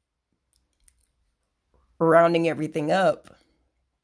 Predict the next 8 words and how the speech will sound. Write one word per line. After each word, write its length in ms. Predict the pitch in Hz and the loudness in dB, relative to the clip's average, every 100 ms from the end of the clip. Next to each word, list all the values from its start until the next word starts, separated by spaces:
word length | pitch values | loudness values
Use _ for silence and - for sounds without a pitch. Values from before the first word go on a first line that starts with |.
| _ _ _ _ _ _ _ _ _ _ _ - - _ _ _ _ _ _ _ _ _ _ _ _ _ _ _ _ _ _ _ - | _ _ _ _ _ _ _ _ _ _ _ -20 -20 _ _ _ _ _ _ _ _ _ _ _ _ _ _ _ _ _ _ _ -2
we're 160 | 165 170 | 4 6
gonna 180 | 165 160 | 6 2
conclude 540 | - 170 170 165 156 | -4 -8 -6 -6 -6
the 100 | 143 | -8
Tiki 280 | - 143 151 | -6 -6 -6
Summer 340 | - - - | -8 -8 -8
series 680 | - - - - - - - | -10 -10 -10 -12 -14 -16 -10
because, 840 | 139 - 165 135 131 147 - - | -8 -4 -2 0 -2 -4 -8 -12